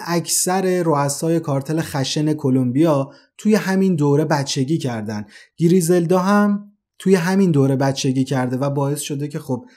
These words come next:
در نهایت تبدیل بشه به اون چیزی که ما قراره توی این ویدیو ببینیم. گریزلدا می‌دونیم که توی مدلین زندگی می‌کرده با خانوادش و توی یک محلهٔ فقیرنشین هم زندگی می‌کردن. محله‌شون شاید می‌شه گفت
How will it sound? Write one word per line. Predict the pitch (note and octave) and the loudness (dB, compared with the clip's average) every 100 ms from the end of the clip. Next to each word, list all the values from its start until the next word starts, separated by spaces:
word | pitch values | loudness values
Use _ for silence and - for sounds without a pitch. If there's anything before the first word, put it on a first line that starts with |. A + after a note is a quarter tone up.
| _ - | _ -4
در | C3 | 0
نهایت | C3+ C3+ B2+ C3 D3+ | 2 2 0 2 0
تبدیل | D3+ C#3+ C3 D3+ | 0 -4 -2 -2
بشه | D3+ D3+ | 0 -2
به | C#3+ | -2
اون | C#3 D3+ | -2 -2
چیزی | - D3+ D#3 | 0 0 0
که | D#3 | 0
ما | D3 | 0
قراره | C3+ C3 C3 C3+ C#3 C#3 - _ _ | 0 0 0 0 -2 -4 -16 _ _
توی | - D3 | -2 2
این | C#3 B2 | 2 2
ویدیو | A2+ G2+ G#2 | -2 -6 -8
ببینیم. | F2+ F2 D2+ C#2+ _ _ _ - _ _ | -8 -14 -16 -20 _ _ _ -20 _ _
گریزلدا | A#3 C#4 B3 B3 A3+ A#3 A#3 A3+ | 2 4 4 2 4 2 2 0
می‌دونیم | G#3+ G3+ A3 G#3+ | 0 2 4 4
که | G#3+ | 2
توی | G#3 G3+ G3+ | 2 4 4
مدلین | F#3 D#3 D#3 E3+ F#3+ | 4 2 2 2 2
زندگی | F#3+ E3 C#3 C#3 | 2 4 2 2
می‌کرده | C3+ C#3+ C3 B2+ | 2 0 -2 0
با | B2+ | -2
خانوادش | B2+ B2+ B2+ A#2+ A#2 A#2+ A#2 | -4 -4 -2 -4 -6 -8 -6
و | F3 | -6
توی | F3+ A3+ | -2 -2
یک | A3+ F#3+ | -2 -2
محلهٔ | E3+ D3 D#3 D#3 F#3+ | -4 0 2 4 4
فقیرنشین | F#3+ D3+ C3+ B2+ B2+ A#2+ - C3+ | 2 0 -2 -2 -2 -2 -2 -2
هم | G#2+ G#2+ | -2 -4
زندگی | G2+ G2+ G2+ F#2+ | -6 -6 -8 -8
می‌کردن. | G2+ G2+ F#2+ G2 A#2 | -8 -10 -12 -10 -4
محله‌شون | C3+ E3+ F3 F#3 F#3+ A3+ A3+ B3+ B3+ B3+ - _ _ | -4 -2 -2 -2 0 -2 -2 -2 0 -2 -10 _ _
شاید | - A3 A3+ | 0 2 2
می‌شه | A3 A3 A3 | 0 0 0
گفت | A3+ | 0